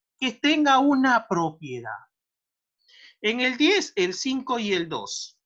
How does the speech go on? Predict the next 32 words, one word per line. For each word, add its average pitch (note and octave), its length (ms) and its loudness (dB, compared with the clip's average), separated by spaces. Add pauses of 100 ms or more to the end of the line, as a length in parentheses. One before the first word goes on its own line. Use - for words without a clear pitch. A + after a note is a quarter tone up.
(560)
N G3+ 220 0
es F#3 80 -6
múltiplo G3 400 -6
de A3 120 -2
cinco, C4 440 -4
N G3 220 -4
es F3+ 60 -6
múltiplo G3 500 -10
de G3+ 140 -6
dos C4+ 280 -4
y B3 240 -10
tienen C4 500 -6
criterios A3+ 800 -6
ambos. A#2+ 500 -8 (420)
Están D#3+ 320 -6
en D#3+ 100 -8
la D#3+ 160 -4
tabla. G3+ 540 0 (560)
Lo G3+ 200 0
que A#3+ 120 -2
voy C#4 220 0
a B3+ 40 0
hacer B3 280 -2
es A#3+ 220 -4 (140)
descomponer A3 760 -2
en F#3 140 -4
dos A#3+ 160 -2
números, B3+ 420 -2 (120)
pero G3 180 -4
que F#3+ 140 -12
tengan A#3+ 420 -2
acá, G3 500 0